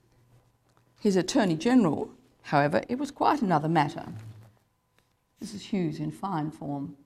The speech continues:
typical form on the right. Having built his career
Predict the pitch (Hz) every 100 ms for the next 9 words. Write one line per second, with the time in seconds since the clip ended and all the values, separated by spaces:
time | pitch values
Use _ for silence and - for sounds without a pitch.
0 | _ - - 131 - - 139 131 - 131
1 | 123 143 151 - - - - - - -
2 | - - - _ _ _ _ - - -
3 | - - - - 226 302 330 330 330 302
4 | 427 - 247 - - 220 202